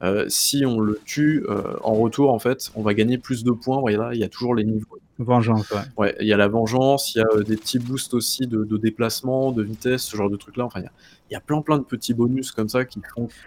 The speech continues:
Speaker 2: Ah, c'est, c'est, voilà, pour tout ce qu'on peut critiquer de, de Call of Duty, c'est, ça reste, ouais, tu vois, une sorte de mu-, de multi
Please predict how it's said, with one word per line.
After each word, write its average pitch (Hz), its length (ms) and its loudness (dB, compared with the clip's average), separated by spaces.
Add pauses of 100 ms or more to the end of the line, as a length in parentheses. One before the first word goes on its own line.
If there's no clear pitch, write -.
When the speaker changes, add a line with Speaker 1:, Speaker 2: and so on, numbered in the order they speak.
(220)
Speaker 2:
Ah, 131 100 8
c'est, 139 220 8
c'est, 143 160 6
voilà, 160 240 10
pour 139 320 -2
tout 220 160 -4
ce - 80 -14
qu'on 180 160 2
peut 190 120 -2
critiquer 165 480 0
de, 127 480 0
de 127 60 -4
Call 131 140 -2
of 131 80 0
Duty, 131 260 -6
c'est, 131 220 -10
ça 113 140 -8
reste, 135 220 -4
ouais, 120 160 0
tu 123 120 -6
vois, 127 60 0
une 127 100 -4
sorte 123 140 -8
de 117 40 -6
mu-, 117 240 -2
de 117 160 -6
multi 151 400 -4